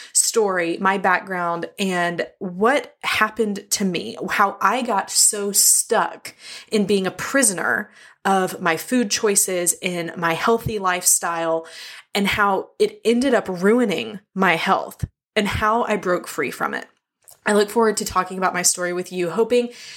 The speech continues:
to give you some insight, some value, and some freedom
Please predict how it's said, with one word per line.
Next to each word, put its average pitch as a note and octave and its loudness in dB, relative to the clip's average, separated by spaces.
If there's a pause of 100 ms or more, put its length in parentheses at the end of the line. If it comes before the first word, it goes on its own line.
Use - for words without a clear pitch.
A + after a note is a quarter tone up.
(160)
to - -2
give G#3+ 0
you G#3+ -4
some F#3 0
insight, A3+ 0
some G3+ -2
value, F#3+ 0
and G3+ 0
some G3 -2
freedom A3+ -2